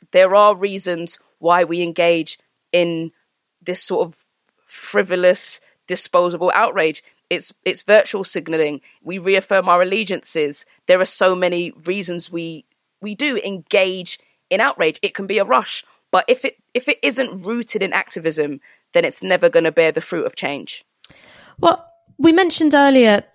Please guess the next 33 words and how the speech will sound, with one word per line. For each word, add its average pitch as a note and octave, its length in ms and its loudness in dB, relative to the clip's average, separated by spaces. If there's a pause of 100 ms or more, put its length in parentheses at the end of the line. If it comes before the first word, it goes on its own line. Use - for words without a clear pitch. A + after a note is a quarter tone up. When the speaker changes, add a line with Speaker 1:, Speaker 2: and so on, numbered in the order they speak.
Speaker 2:
the G#3+ 440 4
explosion A#3 760 2
of G3 180 0
Black - 260 0
Lives G3 260 2
Matter F#3+ 480 0 (140)
protests - 720 -2
across G#3+ 300 -2
the G#3 140 -2
world F3 300 0
following F#3 520 0 (240)
the - 80 -2
killing F#3+ 460 2
of F#3 80 -2
George G3 320 0
Floyd, G3 420 4
and G#3 100 -2
it A3 100 -6
feels E4 680 4
that G#3+ 200 -2
we're A3 220 2
in G#3 300 0 (300)
a - 40 2
different A#3+ 520 2
moment G#3 420 0
politically. E3 800 -4
It's - 300 -2 (100)
generation B3+ 760 2
defining F3+ 840 -2 (100)
what's F#3+ 160 -4
going F3 300 0
on. F#3 320 -2 (400)
So C4 320 2